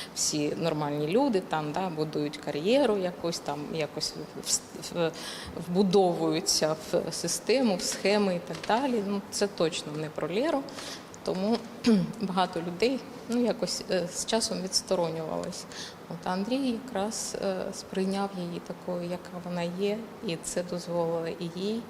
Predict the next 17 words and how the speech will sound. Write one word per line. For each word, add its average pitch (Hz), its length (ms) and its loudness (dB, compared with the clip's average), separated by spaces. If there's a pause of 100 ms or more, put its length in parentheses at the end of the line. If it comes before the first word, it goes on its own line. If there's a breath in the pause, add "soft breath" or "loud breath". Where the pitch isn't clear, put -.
(440 loud breath)
розцвісти. 175 880 -4
І 180 60 -2
мені 180 220 0
здається, 185 360 -4
що - 180 -6
вона 185 240 -2
йому 170 240 -4
також 160 440 -8
дуже 160 200 -6
багато 160 420 -8 (220)
в - 40 -16
цьому 170 240 -6 (140)
плані 165 320 -4
давала, 185 360 -2
в 185 260 -6
плані 160 360 -4
підтримки 170 840 -4